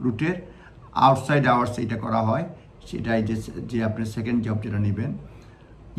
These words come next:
If you are, uh, however, you are not permitted to be self-employ-, employed। আমি দেখে দেখেই বলছি, সেলফ এমপ্লয়েড পারমিটেড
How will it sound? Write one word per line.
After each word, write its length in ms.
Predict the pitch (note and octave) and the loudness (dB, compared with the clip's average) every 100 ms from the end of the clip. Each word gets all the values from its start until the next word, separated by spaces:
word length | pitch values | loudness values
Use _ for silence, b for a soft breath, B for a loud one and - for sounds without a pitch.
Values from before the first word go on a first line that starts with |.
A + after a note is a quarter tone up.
| C#3 | 0
If 80 | D3+ E3+ | 0 2
you 100 | F3+ F3+ | 4 6
are, 100 | E3+ | 6
uh, 340 | - - C3+ B2 C#3+ | 4 4 4 6 8
however, 300 | E3 D#3+ C#3+ B2+ | 8 8 6 6
you 60 | C#3+ | 4
are 80 | C#3+ | 4
not 100 | D3 - | 2 4
permitted 400 | C3+ C#3 D3+ D3+ - | 4 6 2 0 -2
to 40 | C3 | -2
be 60 | B2 | -2
self-employ-, 680 | D3 C#3+ C#3+ A#2 G#2+ A2 G#2 - A#2 | 0 0 2 -2 -2 -4 -4 -4 -2
employed। 280 | G#2+ A2+ G#2 | 0 0 0
আমি 100 | G#2+ | 0
দেখে 220 | A#2+ A#2 A#2 | 0 -2 0
দেখেই 220 | A#2 A2+ | 0 0
বলছি, 260 | F#2+ G2 G#2+ | -2 -4 -4
সেলফ 300 | - C#3+ C#3+ | 0 0 2
এমপ্লয়েড 320 | D3+ C#3+ C#3+ - | 0 0 0 0
পারমিটেড 420 | A#2+ A#2 A#2+ | -2 -2 -2